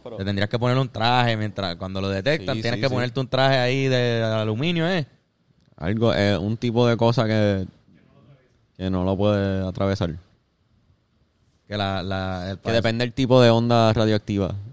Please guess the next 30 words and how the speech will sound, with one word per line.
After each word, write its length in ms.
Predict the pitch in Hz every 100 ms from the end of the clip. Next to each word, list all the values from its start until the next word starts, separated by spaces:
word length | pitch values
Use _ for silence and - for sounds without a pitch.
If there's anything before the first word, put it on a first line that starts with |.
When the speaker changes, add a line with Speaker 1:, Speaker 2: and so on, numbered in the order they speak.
| - _ _ _ - - -
Speaker 1:
Hay 100 | 85
diferentes 420 | 92 98 104 104 104
tipos 240 | 98 104
de 80 | 101
ondas 260 | 104 104 95
que 300 | 95 85 76 - 113 _ _ _ _ _ _ _ _ _ _ _
pueden 200 | 98 90 90
penetrar 420 | 98 95 95 95
diferentes 460 | 95 98 95 95
tipos 280 | - 90 92
de 100 | 90
cosas. 280 | 87 82 78 - _ _ _ _ _ _ _ _ _
Speaker 2:
Como 240 | 90 92
anoche. 300 | 92 82 - - -
Qué 120 | 104
buena 300 | 110 117 107
onda. 240 | 107 92 - _ _ _ _ _
Bueno, 160 | 110 110
cabrón, 240 | 107 113
con 200 | 113 110
esa 220 | 107 123
onda 300 | 127 135 127
podemos 260 | 120 117 117
terminar 440 | 120 117 117 113 101 - - - _ -
este, 760 | 107 104 113 113 110 101 98 101
este 200 | - 110
podcast. 340 | 110 - 107
Pensamos 600 | 104 95 104 110 110 110 101
un 100 | 98
montón. 460 | 98 87 98 101